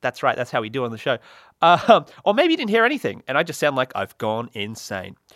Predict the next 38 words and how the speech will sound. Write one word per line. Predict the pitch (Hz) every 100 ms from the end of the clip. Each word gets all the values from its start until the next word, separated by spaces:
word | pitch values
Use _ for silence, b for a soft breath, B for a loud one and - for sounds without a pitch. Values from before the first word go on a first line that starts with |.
| b b b
Uh, | 175 185
so | - 220 208
one | 262 359
thing | 294
that | 208
can | 170
help | 170 165 160
is | 147
to | - 151
imagine | 170 175 170 151
how | 147
your | 127 123
life | 117 113 113
would | 120 117
be | 127
different | 110 - 131 - _ -
if | 107
you | 113 117
were | 110
recovered. | 110 - 104 127 156
You | 175
know, | 156
how | 165 180 175
would | 170 151
you, | 156 156 147
I | 147
mean, | 160 165
how | 185
do | 185
you | 165
en-, | 131 -
how | 175 190
would | 175
you | 151
envision | 120 110 208 214
your | 143
life? | 104 107 - - b b b b -
Uh, | 113 107